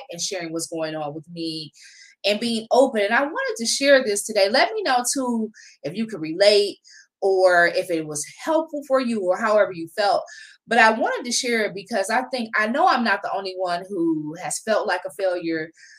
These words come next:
or gone through this situation as an entrepreneur, maybe had to pick up odd jobs, maybe had to do different things to support their dream.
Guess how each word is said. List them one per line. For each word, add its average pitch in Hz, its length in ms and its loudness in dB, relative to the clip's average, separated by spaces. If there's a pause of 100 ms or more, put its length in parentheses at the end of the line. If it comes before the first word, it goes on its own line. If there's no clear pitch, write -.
(220)
or 180 300 2
gone 226 340 2
through 214 160 -12
this 175 240 -2
situation 180 560 0
as 170 180 -4
an - 100 -6
entrepreneur, 175 520 -8
maybe 214 320 -4
had 190 300 -2
to 175 140 -12
pick 220 200 -6
up 190 100 -2 (100)
odd 175 200 0
jobs, 160 280 -2
maybe 202 200 -8
had 190 140 -6
to 165 80 -6
do 190 200 -14
different 185 300 -8
things 165 220 -10
to - 60 -12
support 170 380 -6
their 165 120 -6
dream. 165 300 -12